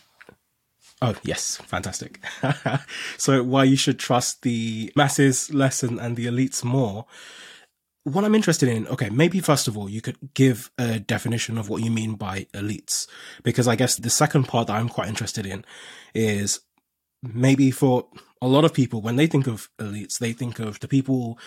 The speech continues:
a different kind of invisible hand. They think of people making things happen behind the scenes and the people that have all the control.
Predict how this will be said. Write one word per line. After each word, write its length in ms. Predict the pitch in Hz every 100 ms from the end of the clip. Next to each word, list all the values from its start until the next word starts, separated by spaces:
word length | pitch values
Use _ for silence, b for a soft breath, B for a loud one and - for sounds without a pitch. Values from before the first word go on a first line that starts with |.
| B B B -
a 100 | 135
different 360 | 156 190 170 156
kind 220 | 143 123
of 80 | 113
invisible 440 | 117 110 107 101
hand. 320 | 104 104 139
They 120 | 117
think 220 | 110 123 120
of 200 | 113 -
people 420 | 139 135 143 127
making 320 | 135 131 135
things 220 | 131 131
happen 260 | 135 127 131
behind 320 | 120 139 127
the 60 | 123
scenes 500 | 139 123 120 117 110
and 120 | 101 B B B
the 80 | 123
people 240 | 139 127
that 140 | 117
have 180 | 139 135
all 100 | 139
the 80 | 123
control. 600 | 123 110 113 98 127 160